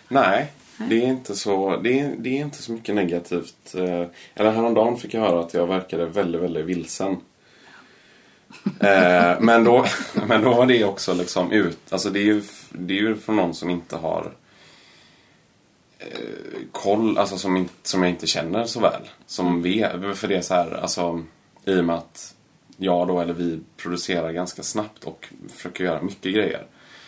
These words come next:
Speaker 1: Så är det liksom så här, ja, häromdagen släppte vi ett album och så hade vi en spelning med det och sen så gör vi en teaterpjäs och så gör jag Stefan Thomas och sådär.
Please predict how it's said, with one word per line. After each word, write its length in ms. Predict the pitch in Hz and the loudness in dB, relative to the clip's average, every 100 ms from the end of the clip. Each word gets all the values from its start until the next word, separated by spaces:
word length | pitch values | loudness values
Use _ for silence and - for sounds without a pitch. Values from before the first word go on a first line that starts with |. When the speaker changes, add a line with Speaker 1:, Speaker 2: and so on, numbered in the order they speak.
| - - - - - _ - | -20 -20 -20 -20 -20 _ -8
Speaker 1:
Så 160 | - | 2
är 160 | 92 82 | 4 4
det 60 | 82 | 2
liksom 380 | 82 - 82 | -2 -2 -4
så 100 | 80 | 0
här, 60 | 80 | 2
ja, 200 | 87 92 | 4 6
häromdagen 480 | 90 87 85 87 85 | 6 4 4 4 2
släppte 300 | - 90 82 | -2 -8 -8
vi 60 | 80 | -10
ett 140 | - | -2
album 640 | 98 92 87 101 120 120 98 | 0 2 2 2 2 -2 -4
och 80 | |
så 240 | 90 82 82 | -4 -4 -4
hade 200 | 85 82 | -4 -4
vi 100 | 80 | -6
en 120 | 80 | -6
spelning 320 | - 87 85 | -4 -2 -2
med 100 | 85 | -2
det 300 | 92 110 110 | 0 0 0
och 60 | 98 | -2
sen 160 | 87 | -4
så 100 | 85 | -4
gör 120 | 87 78 | -4 -4
vi 60 | |
en 100 | 76 | -6
teaterpjäs 680 | 85 87 - - 107 110 110 | -6 -6 -6 -2 0 0 -4
och 80 | 90 | -8
så 180 | 90 87 | -4 -2
gör 140 | 85 | -2
jag 100 | 82 | -4
Stefan 280 | - 78 85 | -8 -10 -8
Thomas 340 | 90 87 90 | -4 -2 -2
och 60 | 95 | -4
sådär. 220 | 92 | -2